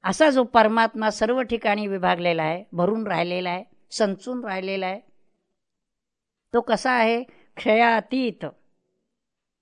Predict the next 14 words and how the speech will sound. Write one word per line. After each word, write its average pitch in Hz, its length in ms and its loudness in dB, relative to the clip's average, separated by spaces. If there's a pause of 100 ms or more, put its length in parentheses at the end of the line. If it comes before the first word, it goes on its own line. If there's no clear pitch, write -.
(200)
त्याला 196 180 -2
क्षय 202 340 -6
नाही 190 240 -8
आहे, 143 100 -10 (640)
विनाश 202 400 -4
नाही 196 160 -6
आहे. 151 160 -6 (920)
तो 196 80 -2
काय 214 240 4
करतो 233 280 -2
असा 208 240 2
परमात्मा, 196 680 -2
अविनाशी 190 480 -2
परमात्मा? 185 680 -4